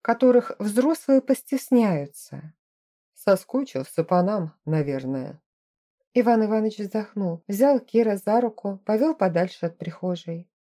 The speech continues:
Что-то в его лице подсказывало, все самое интересное у нас только начинается,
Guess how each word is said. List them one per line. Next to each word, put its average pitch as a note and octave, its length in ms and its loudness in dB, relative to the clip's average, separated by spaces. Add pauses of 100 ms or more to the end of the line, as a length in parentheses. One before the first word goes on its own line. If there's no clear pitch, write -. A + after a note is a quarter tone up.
(260)
Что-то A#3 340 0
в G#3 40 -4
его G#3+ 260 2
лице G#3+ 280 -2
подсказывало, F#3+ 920 -4 (220)
все - 260 0
самое G3+ 440 0
интересное G#3 600 0
у F#3 40 0
нас G3 180 -4
только A3+ 320 0
начинается, G#3 920 -4